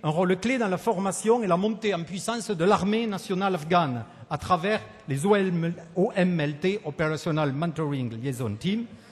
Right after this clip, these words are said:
l'opération Épidote, formation de plus de cinq mille stagiaires, essentiellement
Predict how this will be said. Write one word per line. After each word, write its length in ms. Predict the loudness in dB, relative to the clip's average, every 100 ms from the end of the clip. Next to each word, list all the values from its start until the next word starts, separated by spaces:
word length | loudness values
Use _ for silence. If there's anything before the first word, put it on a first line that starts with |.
| -20 -18 -16 -10 4
l'opération 800 | 6 8 6 6 4 4 4 2 0
Épidote, 580 | 0 2 4 4 2 0
formation 580 | 2 4 2 4 2 4
de 100 | 2
plus 180 | 0 -2
de 80 |
cinq 240 | 2 4 6
mille 280 | 4 2 -2
stagiaires, 640 | 0 0 2 0 0 -4 -10 -20 -4
essentiellement 800 | -2 0 -2 0 0 2 2